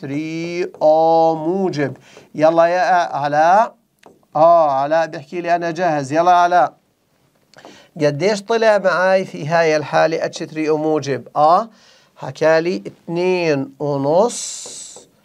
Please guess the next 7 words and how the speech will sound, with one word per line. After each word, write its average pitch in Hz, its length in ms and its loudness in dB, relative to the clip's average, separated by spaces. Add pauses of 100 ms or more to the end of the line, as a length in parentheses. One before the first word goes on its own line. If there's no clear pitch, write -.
(420)
ضرب 185 720 0 (120)
عشرة 160 880 0
القوة 151 500 -6
سالب 160 460 0
شو 156 160 -12
مالها؟ 151 520 0 (140)
أربعتاش. 156 840 0